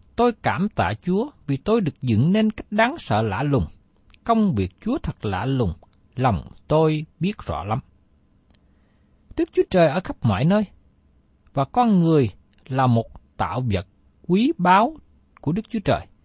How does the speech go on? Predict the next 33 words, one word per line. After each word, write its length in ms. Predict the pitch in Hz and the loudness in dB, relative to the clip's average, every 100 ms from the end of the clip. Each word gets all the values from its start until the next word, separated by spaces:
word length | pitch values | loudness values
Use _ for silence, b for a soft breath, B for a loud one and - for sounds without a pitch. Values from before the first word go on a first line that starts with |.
| _ _ _ - | _ _ _ -4
Vì 160 | 117 - | -4 -2
thế, 260 | 165 220 240 - | -2 -2 -4 -4
Ngài 320 | 131 113 - _ _ | -2 -2 -6 _ _
chú 200 | - 202 | -4 -2
ý 140 | 208 | -2
đến 160 | 214 226 - | -4 -4 -4
con 220 | - 156 | -2 0
người. 100 | 104 - _ _ _ _ _ - _ _ _ _ _ _ _ | 0 -4 _ _ _ _ _ -20 _ _ _ _ _ _ _
Và 100 | - | -6
trong 220 | 135 214 220 | -2 0 0
Thi 140 | 233 | -2
Thiên 260 | - 226 214 | -2 0 0
một 180 | 104 | -2
trăm 180 | - 190 | -2 0
ba 120 | 185 | 2
mươi 100 | 190 | 2
chín, 220 | 185 202 262 _ _ _ - | 0 -2 -4 _ _ _ -2
câu 180 | 180 175 | 0 2
mười 200 | 120 85 | 2 2
lăm 300 | 120 151 147 - | 0 -2 -4 -6
và 80 | 98 | -2
mười 200 | 92 76 | -2 -2
sáu 360 | - 113 135 151 | -6 -2 -2 0
nói 180 | 135 | -2
tiếp, 200 | 151 165 - - _ _ _ _ _ _ _ b b b b - | -2 -6 -6 -16 _ _ _ _ _ _ _ b b b b -6
"Khi 140 | 233 | -6
tôi 260 | - 247 233 | 0 2 2
được 260 | 131 - | 0 -2
dựng 300 | 104 98 139 | 2 4 4
nên 240 | 202 226 240 _ | 4 2 0 _
trong 200 | 220 220 | -2 0
nơi 140 | 226 220 | 0 -2
kín, 260 | - 240 | -2 -4